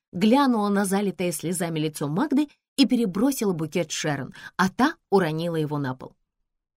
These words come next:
«Леди и джентльмены!» Дворецкий, наряженный в идиотские бриджи,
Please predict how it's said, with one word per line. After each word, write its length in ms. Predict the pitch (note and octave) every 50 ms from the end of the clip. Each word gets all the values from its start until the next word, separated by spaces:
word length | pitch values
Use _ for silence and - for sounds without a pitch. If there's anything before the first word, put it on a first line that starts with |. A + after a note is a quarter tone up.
| _ _ _ -
«Леди 560 | D#3+ F3 F3+ F#3 F#3+ F#3 F#3 D#3+ F3 E3+ E3+
и 20 |
джентльмены!» 1000 | D#3+ D3+ D3 E3+ E3 E3+ E3+ E3 E3+ D3+ F3 F3 F#3+ F#3+ G3+ G#3+ A3+ A#3 C4 C#4+ - _ _ _ _ _ _ _ _ _ -
Дворецкий, 680 | D#3 D#3+ D3+ E3+ F3+ G#3+ C#4 E4+ F4 - - - A#3+ A3
наряженный 500 | G3 F3+ F#3 F3+ F3 E3+ D#3+ E3 D#3+ D#3
в 80 | D#3 D#3+
идиотские 480 | D3+ E3+ D#3 D3 C#3+ - - C#3 C#3
бриджи, 460 | C3 A#2 E3 A3 D4+ B3 A3 C4 C#4+